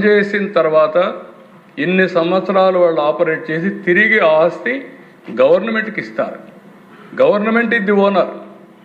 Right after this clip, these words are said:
అల్టిమేట్గా ఆ ఆస్తి మనకే వస్తుంది. ఇప్పుడు నా పేరులోని జేగురుపాడు పవర్ ప్రాజెక్ట్ జీవీకేకి ఇచ్చాం, కన్‌స్ట్రక్షన్ అయింది, ఆపరేషన్ అయింది, ఆయనకి ఇచ్చిన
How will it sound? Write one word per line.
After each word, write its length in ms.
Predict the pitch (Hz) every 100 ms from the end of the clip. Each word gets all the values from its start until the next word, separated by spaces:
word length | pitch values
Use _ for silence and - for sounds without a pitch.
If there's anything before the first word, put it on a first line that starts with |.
| _ _ -
అల్టిమేట్గా 580 | 147 185 214 208 208 208 180
ఆ 80 | 180
ఆస్తి 220 | 180 208 180
మనకే 260 | 170 175 160
వస్తుంది. 420 | 139 - 123 101 - - - - - - -
ఇప్పుడు 160 | 139 165 160
నా 60 | 180 185
పేరులోని 380 | 202 196 196 175
జేగురుపాడు 560 | 151 160 160 - 110 - - - - - - - - - -
పవర్ 240 | 156 170 165
ప్రాజెక్ట్ 460 | 143 117 - - - - - - - - - - - 120
జీవీకేకి 560 | 139 170 170 165 - -
ఇచ్చాం, 260 | - - - - - - - - - - - - - -
కన్‌స్ట్రక్షన్ 600 | 180 190 - 196 - 190
అయింది, 320 | 180 180 180 196 202 - 151
ఆపరేషన్ 460 | 156 156 139 - 117
అయింది, 320 | 104 - - - - - - - -
ఆయనకి 280 | 160 170 170 185
ఇచ్చిన 220 | 208